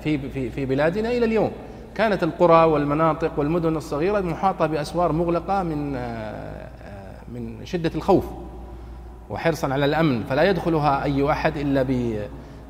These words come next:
يعني في، في أوقات محددة، وتغلق في الليل إلى آخره. فكانت القدس في ذلك الوقت من هذا النوع، وكذلك مصر و،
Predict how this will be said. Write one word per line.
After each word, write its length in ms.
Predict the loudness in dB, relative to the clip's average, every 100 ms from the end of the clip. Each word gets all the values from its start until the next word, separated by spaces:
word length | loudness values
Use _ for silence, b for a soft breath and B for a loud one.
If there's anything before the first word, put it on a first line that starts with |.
| -12
يعني 460 | -8 -4 -2 -2 -4
في، 220 | -4 -6
في 180 | -4 -2
أوقات 320 | 0 0 0
محددة، 520 | -2 -4 -4 -2 0
وتغلق 380 | 0 2 2 0
في 120 | 0
الليل 400 | -2 2 4 4
إلى 200 | 4 2
آخره. 260 | 2 -2 -6 -8 -14 B B B B B -6
فكانت 440 | 2 4 2 0
القدس 380 | 2 4 2 2
في 140 | 2
ذلك 260 | 4 4 4
الوقت 300 | 4 2 0
من 120 | -2
هذا 180 | 2 2
النوع، 460 | 0 0 0 2 2
وكذلك 580 | 2 0 2 2 2 0
مصر 280 | -2 0
و، 160 | 0 0